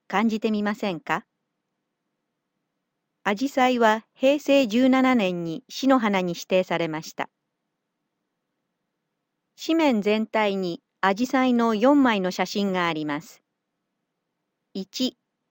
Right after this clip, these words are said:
中央運動公園、水無川沿い。せせらぎの音を聞きながら、深みのある鮮やかな色を楽しめる。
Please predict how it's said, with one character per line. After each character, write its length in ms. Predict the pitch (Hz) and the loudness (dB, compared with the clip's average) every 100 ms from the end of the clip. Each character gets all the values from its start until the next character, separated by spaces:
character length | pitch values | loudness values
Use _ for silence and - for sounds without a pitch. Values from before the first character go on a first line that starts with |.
| _ _ _ _ | _ _ _ _
中 300 | - 277 294 | -2 0 4
央 260 | 285 269 262 | 6 8 6
運 220 | 262 247 | 2 4
動 220 | 247 240 | 4 4
公 320 | - 226 190 | 0 0 2
園、 240 | 156 143 - _ _ _ _ | 0 -6 -10 _ _ _ _
水 260 | 190 185 233 | -6 0 0
無 100 | 240 | 0
川 400 | 214 202 180 175 | -2 -2 -2 -2
沿 260 | 151 147 | -4 -6
い。 80 | - _ _ _ _ _ _ _ _ _ _ _ | -8 _ _ _ _ _ _ _ _ _ _ _
せ 180 | - 214 | -6 -2
せ 140 | 269 | 2
ら 140 | 277 277 | 4 6
ぎ 140 | 269 | 6
の 160 | 269 262 | 4 4
音 260 | 254 269 240 | 4 4 4
を 80 | |
聞 160 | 208 - | 2 -8
き 140 | 196 | -4
な 140 | 190 185 | -2 0
が 140 | 170 | 0
ら、 200 | 165 165 _ _ - | 0 -4 _ _ -14
深 260 | - 247 | 0 4
み 120 | 247 | 6
の 180 | 247 233 | 4 4
あ 40 | 226 | 4
る 160 | 185 175 175 | 4 2 2
鮮 120 | 247 | 4
や 120 | 254 | 4
か 140 | 214 190 | 2 0
な 120 | 180 | 0
色 260 | 180 214 | 2 0
を 100 | 190 - | 0 -2
楽 220 | 175 175 | -6 -6
し 160 | - | -6
め 160 | 170 156 | -6 -4
る。 140 | 135 | -8